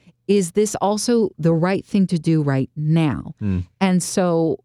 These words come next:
Speaker 1: these families were torn apart. And I don't know that that was the right action because
Speaker 2: Yeah.
Speaker 1: I, it doesn't say that Ezra asked God, "God, would you have me do this?" And that was something that Moses constantly did.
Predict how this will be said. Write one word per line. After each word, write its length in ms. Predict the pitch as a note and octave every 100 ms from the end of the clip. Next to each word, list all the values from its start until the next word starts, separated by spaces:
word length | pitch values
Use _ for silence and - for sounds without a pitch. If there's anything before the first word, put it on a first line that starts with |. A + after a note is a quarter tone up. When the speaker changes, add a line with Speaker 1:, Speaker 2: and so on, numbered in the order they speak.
| - - _ _ _
Speaker 1:
these 260 | D#3 E3+ D3+
families 560 | - A3+ C#4+ D4+ F3 D#3+
were 100 | D3+
torn 280 | - F3+
apart. 500 | D#3+ - - - - - _ _ _ _ _ _ _ _
And 120 | E3+ E3+
I 140 | A#3+
don't 220 | B3+ F#3
know 120 | D#3+ A#3+
that 200 | E4 -
that 160 | C3+
was 140 | C3+ C3
the 80 | C3+
right 200 | B2 A#2
action 480 | G#2 - - - D#3 _ _ _ _ _ _ _ _
because 360 | F3+ - G3+ -
Speaker 2:
Yeah. 120 | -
Speaker 1:
I, 120 | G3+ G3+ -
it 140 | F#3+
doesn't 320 | E3+ F3 F#3+ F3
say 320 | - A3 A#3+
that 140 | E3+ -
Ezra 460 | D#3+ D#3 F#3 G#3+ -
asked 420 | F3+ A3+ A3+ - - -
God, 400 | G3+ F#3 B2 -
"God, 280 | - E3+ G#3
would 160 | F#3 E3
you 60 | F#3
have 280 | F#3 G3+ G3
me 140 | G3+
do 160 | G3+ G#3+
this?" 340 | B2 - - _ _ _ _ -
And 100 | A3
that 120 | A#3+
was 100 | A3+
something 300 | - A3+ G#3+
that 120 | G3+
Moses 520 | E3+ E3 A3+ A3+ F3+
constantly 1000 | - - - - D4+ A4 - E3+ A#2 C3
did. 320 | A#2 A#1+ A1+